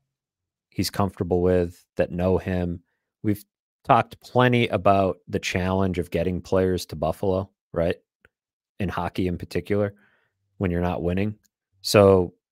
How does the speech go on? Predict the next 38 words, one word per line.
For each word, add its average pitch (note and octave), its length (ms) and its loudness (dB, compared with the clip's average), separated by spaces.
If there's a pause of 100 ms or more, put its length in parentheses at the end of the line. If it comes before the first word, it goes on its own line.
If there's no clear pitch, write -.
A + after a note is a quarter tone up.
if G#2 140 0
that's A2 300 4
a A2+ 60 0
way G#2 140 6
to G#2 80 4
get G2+ 320 2 (600)
some G#2+ 200 -2
guys, G2+ 480 2 (600)
some F#3 220 2
of A#3+ 80 -6
which G3+ 160 0
are G2+ 60 -2
good, E2+ 320 -2 (180)
right? F2 260 0 (140)
You G#2+ 120 -6
know, F2 120 -2
these F#2+ 220 -2
are G2 280 2 (360)
some A2 200 0
good G#2+ 200 2
players, D#2+ 440 -4 (600)
then A#2 240 6 (160)
sure, - 400 2 (320)
as G#2+ 400 6
you're A2 480 4
starting F#2 600 0
to F#2 500 -2 (380)
transition. F#2 880 -2 (1400)
But A2 180 6
to G2 120 -4
your G#2 180 2
point, A2+ 420 0
you G#2 160 -2
build A2 380 2
the A2+ 80 -2
core A2 360 2
of G2 120 -2
your, F#2+ 140 -2